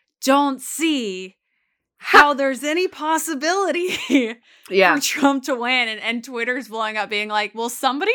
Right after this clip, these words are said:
Speaker 1: please call this race so that Steve Kornacki can go to sleep?" Because it, the,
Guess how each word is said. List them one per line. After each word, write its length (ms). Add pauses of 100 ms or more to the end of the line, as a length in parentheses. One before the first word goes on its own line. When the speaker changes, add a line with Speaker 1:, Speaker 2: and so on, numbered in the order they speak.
Speaker 1:
please 300
call 240
this 220
race 280
so 60
that 180
Steve 220
Kornacki 540
can 140
go 160
to 100
sleep?" 480 (360)
Because 280
it, 100
the, 120